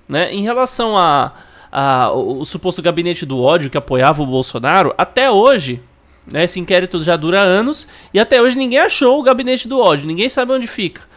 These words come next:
Né? Ninguém achou exatamente quem são as pessoas que estão participando. O processo ocorre totalmente em sigilo,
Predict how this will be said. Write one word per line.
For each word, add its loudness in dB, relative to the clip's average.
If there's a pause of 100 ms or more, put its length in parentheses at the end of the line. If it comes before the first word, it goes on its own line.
(140)
Né? -2
Ninguém -2
achou 0 (200)
exatamente -2
quem -4
são -4
as -6
pessoas -8
que -16
estão -6
participando. -2 (240)
O -10
processo 2
ocorre 2
totalmente -2
em -6
sigilo, -2